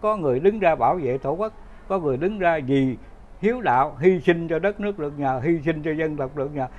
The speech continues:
thì mới bảo vệ được người tu hành, mới bảo vệ được người giải thoát. Cho nên thì vậy mà cái hoàn cảnh xã hội bây giờ, cái trình độ con người bây giờ phù hợp với cái vấn đề tứ ân.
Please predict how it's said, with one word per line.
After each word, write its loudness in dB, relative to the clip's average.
thì 0
mới -2
bảo 6
vệ 6
được -2
người -4
tu -4
hành, -6
mới -2
bảo 2
vệ 2
được -2
người -4
giải -4
thoát. -6
Cho 0
nên -2
thì -2
vậy -2
mà -8
cái -8
hoàn 0
cảnh -6
xã 0
hội 0
bây -2
giờ, 0
cái 0
trình 4
độ 2
con 0
người -2
bây -2
giờ 0
phù 6
hợp 2
với 2
cái -4
vấn -6
đề -2
tứ 8
ân. 4